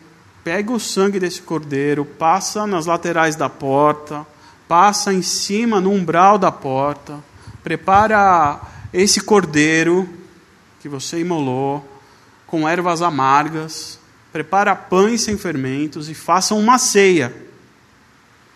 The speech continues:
Porque vai passar o anjo da morte aqui e vai matar todos os primogênitos de, do Egito.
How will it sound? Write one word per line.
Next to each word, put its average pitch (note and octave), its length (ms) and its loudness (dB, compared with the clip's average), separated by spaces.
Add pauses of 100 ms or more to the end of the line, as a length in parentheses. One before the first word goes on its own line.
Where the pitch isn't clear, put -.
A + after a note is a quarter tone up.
(520)
Porque G3 280 -2
vai A3+ 120 2
passar A3+ 380 2
o A3+ 100 6
anjo A#3 220 2
da B3 140 6
morte G#3+ 500 4
aqui G#3 200 -4
e G3+ 40 2
vai G#3 140 0
matar G#3 560 0
todos A#3+ 420 4
os A3 140 -4
primogênitos F3+ 1040 -2
de, E3+ 260 -8
do F3 240 2
Egito. E3+ 460 -2